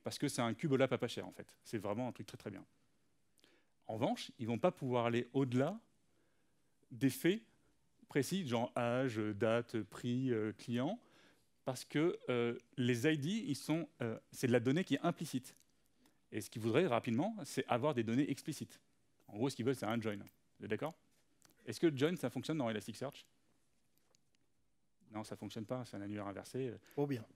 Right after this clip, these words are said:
Speaker 1: C'est pas, ça peut pas fonctionner. Qu'est-ce qui se passerait si, euh, si on pouvait récupérer, euh, à l'image des différents faits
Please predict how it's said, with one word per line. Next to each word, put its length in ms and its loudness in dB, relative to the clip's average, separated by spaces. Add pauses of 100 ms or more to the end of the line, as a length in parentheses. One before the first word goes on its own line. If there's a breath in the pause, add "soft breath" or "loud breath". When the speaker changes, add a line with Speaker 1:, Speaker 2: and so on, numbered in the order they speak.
(160)
Speaker 1:
C'est 140 -10
pas, 160 -2 (140)
ça 180 -10 (160)
peut 80 -6
pas 120 2
fonctionner. 420 -6 (2250 soft breath)
Qu'est-ce 200 4
qui 80 0
se 80 -10
passerait 540 2 (280 loud breath)
si, 420 2
euh, 480 4 (200)
si 500 -2 (120)
on 100 0
pouvait 460 4
récupérer, 800 2
euh, 320 2
à 120 4
l'image 500 6
des 120 -2
différents 400 -2
faits 300 0